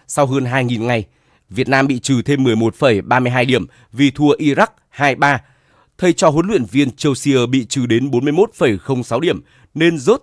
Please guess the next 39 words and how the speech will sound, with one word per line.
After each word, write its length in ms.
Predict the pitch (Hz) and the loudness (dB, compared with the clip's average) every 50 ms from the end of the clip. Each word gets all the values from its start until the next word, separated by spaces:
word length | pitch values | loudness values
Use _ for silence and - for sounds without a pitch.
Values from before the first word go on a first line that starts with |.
| - | 0
từ 140 | 160 139 120 | -2 -2 0
hạng 260 | 113 113 139 107 - | 0 -2 -4 -4 -6
chín 180 | - - 131 135 | -6 -4 -4 -2
mươi 80 | 160 - | -2 0
tư 220 | 175 170 165 143 - - _ _ _ | 0 0 0 0 -4 -8 _ _ _
xuống 300 | - - 175 165 180 214 | -6 -2 0 0 2 2
một 180 | 190 151 - | 0 0 0
trăm 220 | - 147 135 127 120 | -2 -2 -2 -2 -2
linh 180 | 120 120 120 | -2 -2 -2
năm 160 | 123 123 123 110 - - | -2 -2 -2 -4 -4 -6
fifa. 340 | 135 120 - 131 131 120 101 - _ _ _ _ _ _ _ _ _ _ _ _ | -6 -4 -2 0 0 -2 -2 -6 _ _ _ _ _ _ _ _ _ _ _ _
So 220 | - - 247 240 220 | -6 -2 0 0 2
với 260 | 170 190 185 214 233 | 2 2 2 2 0
Việt 220 | 202 185 151 - | -2 -6 -6 -4
Nam, 220 | - 151 160 147 113 - _ _ _ _ | -2 0 0 0 -2 -6 _ _ _ _
Thái 160 | - 127 131 143 | -2 0 2 4
Lan 140 | 143 143 | 2 2
đã 120 | 139 131 151 | 2 2 2
được 200 | 175 143 127 - | 2 0 0 0
cộng 240 | 147 139 - - 151 | 0 0 0 0 0
đến 200 | 120 120 127 160 | 0 0 0 -2
hai 180 | 135 139 135 | -2 -2 -2
mươi 100 | 127 123 | -2 0
hai 180 | 123 127 123 120 | 0 0 0 0
phẩy 220 | - - 139 104 | 0 -2 -2 -2
tám 260 | - _ - 123 135 | -4 _ -2 -2 0
mươi 60 | 165 165 | 0 2
ba 140 | 160 151 | 2 4
điểm 200 | 147 156 147 98 - - | 4 4 2 2 -2 -6
và 200 | - 78 123 123 | -4 -2 0 2
leo 140 | 120 127 135 | 2 2 2
lên 200 | 131 135 139 127 | 0 0 -2 -2
hạng 240 | 127 139 131 110 120 | -2 -2 -2 -2 -2
một 160 | 120 117 - | -2 -2 -2
trăm 180 | - 143 143 139 | -2 -2 0 0
linh 120 | 139 127 | 0 -2
hai. 240 | 131 135 151 143 - - _ _ _ _ _ _ _ _ _ - | -2 0 -2 -2 -2 -6 _ _ _ _ _ _ _ _ _ -4
Thái 140 | - 208 214 | -2 0 2
Lan 200 | 220 220 214 | 2 2 0